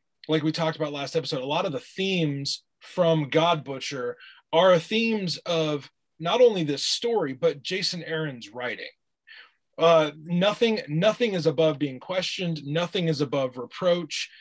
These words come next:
And Gore definitely gets to the heart of that, where we jump into the issue.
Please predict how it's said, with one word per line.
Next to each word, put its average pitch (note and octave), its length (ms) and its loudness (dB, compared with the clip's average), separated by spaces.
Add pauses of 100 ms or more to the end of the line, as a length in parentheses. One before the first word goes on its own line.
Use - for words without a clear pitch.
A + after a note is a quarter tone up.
(300)
And C#3 240 -4
Gore E3 300 4
definitely D#3+ 380 0
gets D3 400 -4
to D#3 200 0
the B2+ 380 -6 (340)
heart E3 360 0
of C3 200 -10
that, B2+ 380 -4 (420)
where E3 500 8 (460)
we F3 100 2
jump A#3 220 6
into A3+ 160 6
the F3+ 160 2
issue. D#3+ 380 2